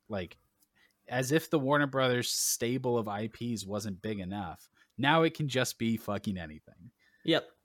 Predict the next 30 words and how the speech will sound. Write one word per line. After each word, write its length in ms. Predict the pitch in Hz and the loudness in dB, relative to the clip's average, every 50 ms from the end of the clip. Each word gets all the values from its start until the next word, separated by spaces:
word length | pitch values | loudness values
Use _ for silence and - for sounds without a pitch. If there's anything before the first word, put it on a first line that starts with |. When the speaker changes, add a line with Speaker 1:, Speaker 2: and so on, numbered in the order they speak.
| _ _ _ _ _ _ _ _ _ _ _ _ _ - - - - - | _ _ _ _ _ _ _ _ _ _ _ _ _ -14 -14 0 6 8
Speaker 2:
I 60 | 240 | 10
don't 80 | 285 302 | 10 12
Speaker 1:
Like 100 | 381 370 | 12 12
Speaker 2:
know 60 | 359 | 12
how 60 | 349 294 | 12 12
I 60 | 208 | 12
feel 220 | - - 208 190 | 10 10 10 12
about 200 | 165 160 147 - | 10 10 8 6
that. 240 | 156 151 143 - - - _ - | 6 4 2 0 -2 -2 _ 6
I, 320 | 180 190 190 185 185 - - - - - - - - _ _ _ _ _ _ _ _ _ _ _ - - _ _ _ _ _ _ _ _ | 8 8 8 8 6 4 0 -6 -14 -16 -18 -20 -20 _ _ _ _ _ _ _ _ _ _ _ -20 -20 _ _ _ _ _ _ _ _
I 80 | - 196 | 10 12
like, 600 | 190 185 180 185 208 240 262 - - - - - - - _ _ _ _ _ _ _ _ _ _ _ _ _ _ _ _ _ _ _ _ _ | 12 12 12 12 12 10 8 4 -6 -10 -10 -12 -12 -16 _ _ _ _ _ _ _ _ _ _ _ _ _ _ _ _ _ _ _ _ _
you 80 | - 185 | 4 6
know, 200 | 170 151 143 147 - - - - | 6 6 6 2 -2 -4 0 4
i-, 220 | 151 - 76 104 | 4 4 4 4
i-, 40 | - | 2
thinking 340 | - - - 220 226 262 233 | 2 6 8 8 8 8 8
about, 380 | 226 214 208 190 - - - | 10 10 10 10 8 2 -6
thinking 280 | - - 226 247 254 220 | -2 0 2 4 6 6
back 160 | 196 - - | 6 6 4
to 80 | 170 151 | 2 0
Smash, 540 | - 165 151 147 139 143 - - - - - _ _ _ | 2 2 4 4 2 2 0 -2 -4 -6 -8 _ _ _
my, 160 | - 170 175 - | -2 0 0 2
some 180 | - - 226 226 | 4 6 8 8
of 40 | 214 | 8
my 80 | 190 | 8
favorite 340 | 180 - 190 180 175 175 - | 12 12 12 12 12 12 12
moments 400 | 170 170 165 160 160 151 - - | 12 10 10 10 8 6 6 8
were, 420 | - 165 160 156 151 147 147 147 - - _ _ _ _ _ _ _ _ _ - - | 10 10 12 10 8 6 4 2 0 -6 _ _ _ _ _ _ _ _ _ 2 2
okay, 440 | 165 165 151 135 139 139 139 - | 4 6 6 4 4 2 0 -4